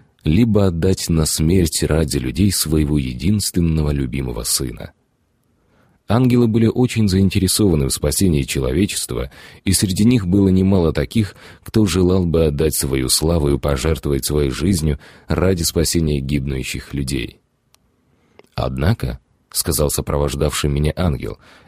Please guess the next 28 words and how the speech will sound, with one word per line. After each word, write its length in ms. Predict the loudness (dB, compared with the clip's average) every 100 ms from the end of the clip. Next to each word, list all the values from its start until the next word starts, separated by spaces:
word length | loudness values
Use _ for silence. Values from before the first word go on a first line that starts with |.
| -2
это 240 | 0 0
было 260 | 2 2 4
напрасно, 760 | 2 0 2 2 0 -6 -12 _ _ _
поскольку 460 | -2 -2 0 0 0
преступление 800 | 0 -2 -2 0 2 2 4 2
столь 320 | 0 2 2
велико, 560 | 2 0 -2 0 0 0 -8 -20
что 320 | -12 -4 0
жизнь 380 | 0 2 0 0 -2
ангела 420 | 2 2 4 4
неравноценна 920 | 4 4 2 2 0 2 2 2 0 -2
ему. 420 | -2 -2 -4 -10 _ _ _ _ _ 0
Ничто, 640 | 2 2 0 -2 0 2
кроме 340 | 2 2 4
смерти 540 | 2 2 2 2 0 0
и 60 |
ходатайства 720 | 0 0 0 -2 -2 -6 -4 -4
его 440 | -4 -4 -4 -2
Сына, 480 | -2 0 2 2 -2 -6 -20 _
не 160 | 0 4
может 340 | 4 2 0
возместить 640 | 0 -2 0 0 0 0 0
этот 280 | -4 -4
долг 300 | -2 0 0 -2
и 80 | -6
спасти 460 | -4 -2 -2 0 -2
обреченных 600 | -2 -4 0 0 -2 -6
людей 380 | -6 0 0